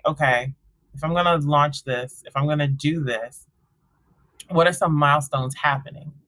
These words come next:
that I can ride the wave of?" For example, we're taping this on Black Women's Equal Pay Day.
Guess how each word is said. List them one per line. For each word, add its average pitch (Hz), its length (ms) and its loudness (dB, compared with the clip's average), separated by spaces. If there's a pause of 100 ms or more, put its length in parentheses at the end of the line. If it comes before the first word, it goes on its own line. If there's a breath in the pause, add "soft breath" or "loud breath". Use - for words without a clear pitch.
(540)
that 147 120 2
I 139 100 4
can 139 240 2
ride 120 320 0
the 127 80 -4
wave 113 420 -10
of?" - 240 -10 (840)
For 190 200 4
example, 175 640 -2 (520)
we're 175 260 2
taping 190 520 -4
this 117 640 -8 (240)
on 135 420 2
Black 135 240 0
Women's 135 280 -4
Equal 135 200 -10
Pay 151 180 -6
Day. - 180 -10